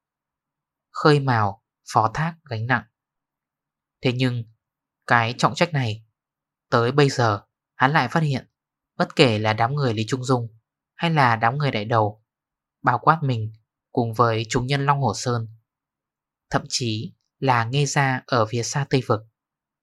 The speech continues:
đều cũng không phải bởi vì hắn hy sinh mà không quan tâm,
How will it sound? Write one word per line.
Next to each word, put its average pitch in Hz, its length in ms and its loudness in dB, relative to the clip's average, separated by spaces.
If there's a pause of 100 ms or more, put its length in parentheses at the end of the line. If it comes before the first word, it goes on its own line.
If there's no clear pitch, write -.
(120)
đều 123 280 2
cũng - 160 -2
không - 140 -14
phải 131 160 4
bởi 117 160 -2
vì 113 160 -2
hắn 110 180 -2
hy 143 160 0
sinh 127 300 0 (320)
mà 123 200 2
không 123 220 -4
quan 120 200 2
tâm, 113 240 0